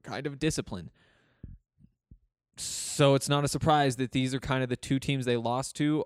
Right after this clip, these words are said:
although I, I think that, at least for me, I thought that they had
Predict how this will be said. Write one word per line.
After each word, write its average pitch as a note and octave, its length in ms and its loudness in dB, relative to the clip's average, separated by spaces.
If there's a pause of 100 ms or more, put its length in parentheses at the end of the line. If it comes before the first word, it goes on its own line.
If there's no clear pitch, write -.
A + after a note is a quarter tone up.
although A#2+ 600 4 (1300)
I, C#3+ 240 4
I C#3+ 120 4
think D#3 480 2
that, C#3+ 360 6 (240)
at D3 120 2
least D#3+ 180 4
for D3+ 120 2
me, D3 260 2
I C3+ 100 4
thought C3+ 240 2
that B2+ 120 -4
they C3 200 2
had B2 600 2